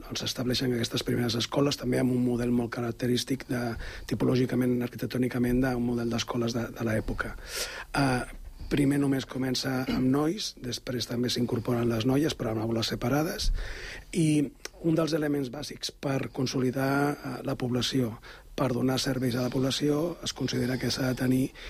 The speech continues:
doncs, una escola. I s'aconsegueix en el, a l'any seixanta-tres tenir la primera escola. Eh, com molt bé ha dit l'Agnès, doncs,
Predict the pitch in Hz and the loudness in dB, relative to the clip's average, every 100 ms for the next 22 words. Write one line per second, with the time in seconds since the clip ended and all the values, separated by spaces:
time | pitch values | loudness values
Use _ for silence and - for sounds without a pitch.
0 | - - 123 113 107 - - 101 104 123 | -14 -4 -2 0 -2 -4 -6 -8 -2 -2
1 | 117 131 123 127 135 143 - - - - | 0 0 0 4 4 2 -4 -12 -16 -18
2 | - - 131 120 120 123 123 123 117 123 | -10 -2 0 2 0 -2 -2 0 0 0
3 | 131 120 123 143 151 - 117 113 113 113 | 0 0 0 0 -2 -2 -2 0 0 0
4 | 120 120 - 151 156 - - - - - | 0 0 2 2 2 -2 -16 -20 -18 -20
5 | - - 135 127 120 120 117 - 120 120 | -10 -2 0 2 2 0 -2 -2 2 2
6 | 120 123 120 120 117 110 123 120 - - | 4 2 2 0 0 0 2 0 0 -4
7 | - - 120 117 110 | -6 -6 -4 -2 -2